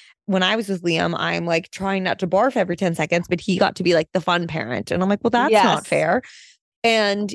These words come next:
Speaker 1: you know, I think resentment takes on a whole different lens in postpartum, because the reality is they're physically not going through any of these things. They're there
Speaker 2: Right.
Speaker 1: emotionally, they're supporting you,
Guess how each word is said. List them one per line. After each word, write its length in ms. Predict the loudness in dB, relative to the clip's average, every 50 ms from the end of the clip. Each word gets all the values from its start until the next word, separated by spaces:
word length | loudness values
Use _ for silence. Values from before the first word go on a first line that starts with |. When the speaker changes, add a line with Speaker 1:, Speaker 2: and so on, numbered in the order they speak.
| -4
Speaker 1:
you 120 | -2 0 2
know, 100 | 2 2
I 60 | 0
think 180 | 0 -2 -2 0
resentment 500 | 0 0 0 0 0 0 0 -2 -2 0
takes 220 | -2 -2 -2 0
on 140 | -2 0 0
a 80 | 0 0
whole 400 | 2 2 4 4 4 4 2 0 _ _ _ _ _ _ _ _ -8 -6 -2
different 580 | 0 0 0 0 2 0 2 2 2 -2 -6 -12 -12 -6
lens 600 | -2 -2 0 0 0 0 -2 -2 -4 -6 -8 -4 -2
in 180 | -2 -2 -2
postpartum, 580 | -2 -2 -2 -2 -2 -2 0 2 4 4 2 2
because 280 | 0 0 0 0 -2 -4 -16 -20 -20 _ _ _ _ 0
the 100 | 2 4
reality 520 | 4 4 4 4 2 2 0 2 2 4
is 280 | 4 4 2 0 -2 -10 -18 _ _ _ -4 2
they're 240 | 4 4 4 4 2
physically 600 | -2 -2 0 0 0 2 0 0 0 0 0 0
not 320 | 2 0 0 0 -2 -2 0
going 360 | 2 2 2 2 0 -2 -4
through 360 | -6 -2 0 2 2 2 2
any 240 | 2 0 0 -2 -4
of 80 | -6 -6
these 200 | -6 -8 -8 -8
things. 360 | -6 -6 -6 -6 -6 -8 -8 -4
They're 300 | 0 2 2 4 2 2
there 220 | 4 4 4 6 6
Speaker 2:
Right. 120 | 6 4
Speaker 1:
emotionally, 760 | 4 4 4 2 0 -2 -2 0 0 2 2 2 2 0 0 -2
they're 120 | -4 -4
supporting 560 | -2 -6 -8 -6 -2 0 0 2 2 2 2
you, 300 | 2 4 4 4 4 2